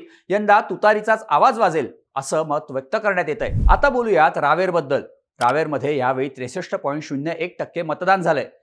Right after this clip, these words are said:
रावेरमध्ये भाजपच्या रक्षा खडसे विरुद्ध राष्ट्रवादी शरद पवार गटाचे श्रीराम पाटील यांच्यात थेट लढत होती. खरं तर शरद पवार गट इथून एकनाथ खडसे यांना मैदानात उतरवणार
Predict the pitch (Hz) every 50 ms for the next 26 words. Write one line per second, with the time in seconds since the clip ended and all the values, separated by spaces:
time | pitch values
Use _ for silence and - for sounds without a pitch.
0 | _ _ _ _ - 147 180 196 214 240 233 214 190 170 165 175 185 143 135 135
1 | 139 156 160 156 147 165 160 143 127 - - - 147 - - 143 147 143 196 185
2 | 127 - - _ _ 127 123 135 135 139 147 135 117 - - - 175 180 165 139
3 | 147 151 - - 139 143 156 156 - 160 160 147 120 120 113 - - - 143 139
4 | 139 - 139 131 139 151 156 151 131 147 156 165 170 160 151 151 - _ _ _
5 | - 160 170 175 165 185 175 175 175 - - 185 208 202 208 - 160 160 175 220
6 | 190 196 170 - 131 - - _ _ _ _ _ - - - - 240 262 262 277
7 | 277 277 - - 202 220 254 240 - 220 208 202 196 147 147 151 160 151 147 -
8 | 160 175 - 139 131 - 156 165 165 - - 147 131 127 - 170 143 127 131 147
9 | 143 131 123 120 117 139 147 151 147 135 - - 185 190 156 139 147